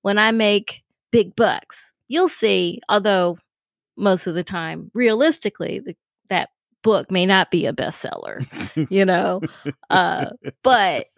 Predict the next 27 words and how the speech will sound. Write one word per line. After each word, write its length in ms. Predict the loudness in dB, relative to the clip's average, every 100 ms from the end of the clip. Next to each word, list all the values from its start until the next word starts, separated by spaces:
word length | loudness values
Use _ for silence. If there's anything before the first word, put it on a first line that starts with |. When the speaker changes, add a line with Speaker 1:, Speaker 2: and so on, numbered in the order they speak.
| -20 _ _
Speaker 1:
you 120 | -2
know, 200 | 2 2
it 120 | 2 4
might 220 | 2 2
bring 180 | 0 0
some 200 | -2 -2
additional 560 | -2 0 0 2 0
income 400 | 2 0 0 -2
in. 160 | 0 -2
It 60 | 0
might 240 | -2 -2
be 300 | -4 -4 -6
another 400 | -2 2 2 2
stream 400 | 0 0 2 2
of 140 | 2 0
income, 640 | -4 -4 -6 -6 -6 -10 _ _ _ _
Speaker 2:
Uh-huh. 420 | -4 -4 -6 -10 -6
Speaker 1:
you 160 | 0 2
know, 200 | 2 0
which 340 | 0 -4 -6 -18 _
would 140 | -2 0
make 240 | -2 -2
the 140 | 0 2
analytical 560 | 4 4 2 0 -2
person 640 | -4 -6 -8 -12 -14 -18 _
happy 360 | -10 -8 -8 -8
too. 400 | -6 -6 -6